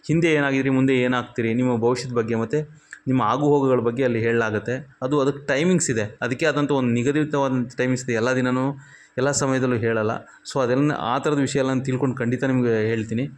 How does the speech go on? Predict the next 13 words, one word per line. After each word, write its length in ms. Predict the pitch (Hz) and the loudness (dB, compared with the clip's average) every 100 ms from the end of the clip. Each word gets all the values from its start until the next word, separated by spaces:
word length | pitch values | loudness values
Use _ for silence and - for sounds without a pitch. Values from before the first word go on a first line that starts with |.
| - - - | -20 -20 -8
ಅವ್ರು 120 | 117 113 | -2 0
ಯಾವಾಗ 260 | 107 120 110 | 2 0 -2
ತಾಳೆಗರಿಯಿಂದ 460 | 110 113 113 110 | -2 0 2 0
ನೋಡಿ 280 | 107 107 107 | 0 0 -2
ಹೇಳ್ತಾರೆ 360 | 107 107 107 107 | -2 -2 -2 -4
ಅಂತ. 180 | 101 120 135 - _ - - - - | -6 -8 -14 -16 _ -20 -20 -10 -6
So 80 | |
ಹಾಗೇನೆ 400 | 120 117 113 127 147 147 - - - _ - - - _ _ _ - - - | -4 -4 -2 0 -2 -4 -10 -18 -18 _ -20 -20 -20 _ _ _ -20 -16 -6
ಇಲ್ಲಿ 160 | 147 156 | -2 -2
ಅನೇಕ 440 | 127 143 190 185 202 202 - - 123 | 0 0 -2 -2 -6 -6 -12 -8 -2
ರೋಗ 400 | 135 147 151 143 - - _ _ _ _ _ _ - | 0 2 0 -2 -8 -18 _ _ _ _ _ _ -6
ಇರುವಂಥವರು 680 | 131 135 135 135 131 120 127 | 0 2 2 0 0 -2 -2
ಬರ್ತಾರೆ. 640 | 117 107 104 104 - - | -2 -4 -6 -6 -8 -14